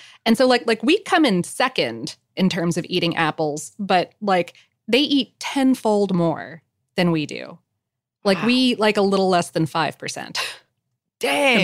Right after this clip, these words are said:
Speaker 1: compared to that
Speaker 2: <laughs>
Speaker 1: forty-eight. Um, we also produce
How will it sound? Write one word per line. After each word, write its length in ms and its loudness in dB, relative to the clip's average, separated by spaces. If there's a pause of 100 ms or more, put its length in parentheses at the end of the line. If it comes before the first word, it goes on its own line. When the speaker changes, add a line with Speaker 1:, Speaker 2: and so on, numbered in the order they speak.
Speaker 1:
compared 420 2 (140)
to 80 2
that 180 2
Speaker 2:
<laughs> 60 -18
Speaker 1:
forty-eight. 680 -8 (640)
Um, 520 2
we 100 2
also 260 0
produce 760 -4